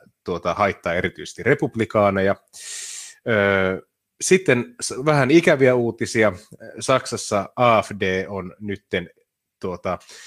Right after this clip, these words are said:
julistettu ääriliikkeeksi, ja tämän perusteella Saksan liittovaltion poliisi pystyy myyräämään ja soluttamaan ja seuraamaan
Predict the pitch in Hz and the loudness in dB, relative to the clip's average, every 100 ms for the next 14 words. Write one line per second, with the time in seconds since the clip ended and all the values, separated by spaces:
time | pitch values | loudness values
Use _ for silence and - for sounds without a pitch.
0 | - - _ _ - - 131 120 113 101 | -20 -20 _ _ -20 -8 -4 -2 -2 -6
1 | - - 156 139 131 127 - 123 107 - | -8 0 2 2 0 -2 -2 -2 -2 -2
2 | 110 - 117 104 95 - 110 110 98 - | -10 -8 -4 -4 -4 -6 -2 0 -2 -8
3 | - - 123 113 104 - 104 95 92 92 | -10 -2 0 0 -8 -8 -4 -2 -2 -6
4 | - _ _ _ _ - 95 - 117 110 | -8 _ _ _ _ -8 -4 -2 -2 0
5 | 123 123 117 110 120 110 - 123 117 107 | 0 2 0 0 0 -4 0 2 2 0
6 | 104 - 101 - 107 104 117 120 117 113 | -4 -8 -8 -4 -4 -4 0 2 4 4
7 | 101 95 92 90 92 92 - - 104 101 | 4 2 2 0 0 -2 -6 -6 -2 -2
8 | 98 - 90 87 87 _ - - _ _ | -4 -6 -6 -6 -6 _ -20 -20 _ _
9 | - 95 - - 92 95 139 147 127 | -2 0 -2 -6 -4 2 4 4 2